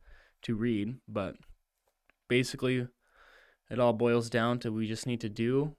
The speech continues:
what God says, and, yeah,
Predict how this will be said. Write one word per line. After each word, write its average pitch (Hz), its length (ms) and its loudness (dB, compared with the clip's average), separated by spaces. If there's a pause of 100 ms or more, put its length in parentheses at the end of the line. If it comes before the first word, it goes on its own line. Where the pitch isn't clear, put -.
what 117 140 -6
God 110 300 0
says, 110 560 -4 (140)
and, 104 520 -4 (960)
yeah, 104 300 -4